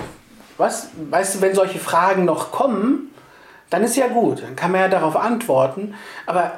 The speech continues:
ich frage mich manchmal, was Leute für Vorstellungen haben. Damit fängt's ja eigentlich schon an. Wenn man ihnen was erzählen will, wie behinderte Menschen in dieser Gesellschaft leben, dann müsste man ja erstmal wissen, was die Leute selber denken.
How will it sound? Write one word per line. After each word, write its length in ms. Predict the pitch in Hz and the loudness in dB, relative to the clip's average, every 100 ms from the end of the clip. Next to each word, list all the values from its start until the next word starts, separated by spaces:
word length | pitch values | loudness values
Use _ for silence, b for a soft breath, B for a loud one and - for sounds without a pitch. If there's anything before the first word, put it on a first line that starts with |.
| - | -12
ich 120 | 165 | -10
frage 300 | - 180 233 | -2 0 2
mich 160 | 240 202 | 0 -2
manchmal, 340 | 202 196 180 | -4 -2 0
was 260 | 165 208 - | 0 0 2
Leute 280 | 185 185 185 | 2 2 0
für 160 | 180 | -2
Vorstellungen 580 | 165 247 240 165 139 131 | 0 2 2 0 -2 -2
haben. 160 | 127 127 | -4 -2
Damit 240 | 143 156 | 2 2
fängt's 360 | 156 202 214 - | 2 -4 -4 -2
ja 120 | 180 | 0
eigentlich 480 | 170 175 175 165 - | 0 0 -2 -2 -4
schon 160 | 180 | -4
an. 300 | 175 202 131 B B B | -4 -4 -6 B B B
Wenn 100 | 156 | 2
man 140 | 156 151 | 2 4
ihnen 180 | 156 160 | 4 4
was 160 | 151 | 2
erzählen 540 | 147 - 180 208 220 208 | -2 -2 4 4 4 4
will, 240 | 202 202 B B B B B B B B B B B _ | 4 2 B B B B B B B B B B B _
wie 200 | - 143 | -10 -6
behinderte 420 | 190 202 214 208 180 | -2 0 2 2 0
Menschen 360 | 165 175 - | 0 0 0
in 60 | 180 | 0
dieser 180 | 175 170 | 2 2
Gesellschaft 580 | 160 165 156 151 139 127 | 2 2 2 0 -6 -8
leben, 580 | 131 160 226 233 - - _ _ _ - | -2 0 0 -4 -8 -16 _ _ _ -4
dann 180 | 151 165 | 0 2
müsste 240 | 208 214 | 2 0
man 120 | 185 | 2
ja 80 | 165 | 2
erstmal 400 | - - 196 160 | 0 0 0 0
wissen, 600 | 175 175 190 190 - - _ - - | 0 -2 -2 -4 -6 -14 _ -20 -14
was 220 | - 147 | -8 -6
die 100 | - | -4
Leute 320 | 170 160 165 - | 0 2 2 0
selber 380 | 180 190 156 | 2 2 0
denken. 560 | 127 120 120 - 107 110 | -4 -6 -8 -10 -14 -16